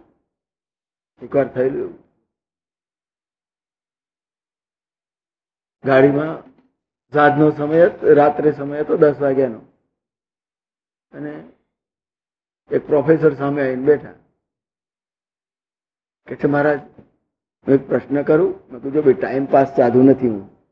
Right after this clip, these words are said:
ત્યારે વાત કરવી હોય, પ્રશ્ન કરવો તો વિચારીને કરજે." એટલે પાછો ગભરેલો કે શું પ્રશ્ન કરું. થોડી વાર ખચ કર્યો ને પાછો એક પ્રશ્ન કર્યો.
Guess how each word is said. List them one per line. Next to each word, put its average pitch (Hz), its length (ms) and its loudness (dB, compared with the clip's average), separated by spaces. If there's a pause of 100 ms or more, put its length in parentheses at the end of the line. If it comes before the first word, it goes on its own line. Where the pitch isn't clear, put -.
(2000)
ત્યારે 131 220 4
વાત 127 300 -2
કરવી 147 220 2
હોય, 165 100 4
પ્રશ્ન 139 400 -4
કરવો 131 240 0
તો 147 100 2
વિચારીને 127 460 2
કરજે." 135 300 -2
એટલે 120 200 -4
પાછો 127 280 -8
ગભરેલો 123 420 0 (600)
કે 131 120 -6
શું 139 200 -4
પ્રશ્ન 123 320 -12
કરું. 107 280 -20 (2750)
થોડી 143 180 6
વાર 160 140 4
ખચ 185 280 -4
કર્યો 135 140 2
ને 117 60 -6
પાછો 127 260 -6
એક - 160 -8
પ્રશ્ન - 360 -20
કર્યો. - 280 -20